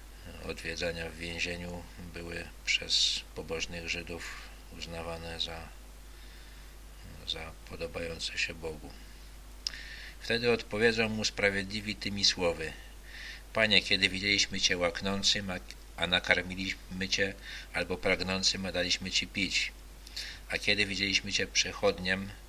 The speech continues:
i przyjęliśmy Cię, albo nagim i przyodzialiśmy Cię? I kiedy widzieliśmy Cię chorym albo w więzieniu i przychodziliśmy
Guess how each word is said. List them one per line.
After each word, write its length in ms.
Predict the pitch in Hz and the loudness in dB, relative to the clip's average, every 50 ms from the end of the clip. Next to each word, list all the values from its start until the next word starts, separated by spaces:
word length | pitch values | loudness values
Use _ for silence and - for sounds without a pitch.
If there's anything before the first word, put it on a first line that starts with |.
| - - - - - - - - - - - - - | -16 -14 -14 -12 -10 -10 -10 -10 -10 -12 -12 -12 -12
i 60 | - - | -8 0
przyjęliśmy 640 | - - - 92 101 98 92 87 - - 80 78 | 2 4 6 6 6 6 6 4 2 2 0 0
Cię, 280 | - - - 82 82 - - - - - | 2 2 2 0 -4 -6 -10 -12 -8 -4
albo 320 | - 80 85 82 87 87 87 | -2 -2 -2 0 -2 0 2
nagim 440 | 87 90 92 82 90 95 95 95 90 - - | 4 4 4 4 2 -4 -6 -6 -8 -8 -6
i 80 | - 92 | -6 -2
przyodzialiśmy 800 | - - - 95 95 95 95 101 95 90 85 - - - - - | 2 2 2 2 0 0 2 2 2 2 2 2 2 0 -2 -2
Cię? 160 | - - - - - - - - - - - - - - - - | -2 -2 -2 -4 -8 -10 -12 -14 -14 -14 -14 -14 -14 -14 -14 -12
I 40 | - | -10
kiedy 340 | - - - 98 98 104 104 | -6 -2 0 0 2 0 0
widzieliśmy 520 | 98 95 95 101 101 98 - - 101 95 | -2 0 0 2 4 2 2 2 0 -2
Cię 180 | 95 - 95 92 | 0 0 0 0
chorym 480 | - - 95 95 92 98 98 101 101 98 - - - - | 0 2 2 4 4 4 2 2 -2 -8 -12 -12 -8 -6
albo 240 | 90 87 85 95 | -6 -6 -6 -6
w 80 | 95 90 | -8 -4
więzieniu 540 | 90 95 95 92 90 90 95 95 95 95 92 | -2 -2 0 0 0 0 0 0 0 0 -2
i 120 | 92 92 | -4 -2
przychodziliśmy 840 | - - - - - - 92 90 95 95 92 87 - - - 87 | 0 -2 -2 -2 -2 -4 -4 -2 -2 -2 0 0 -2 -2 -4 -8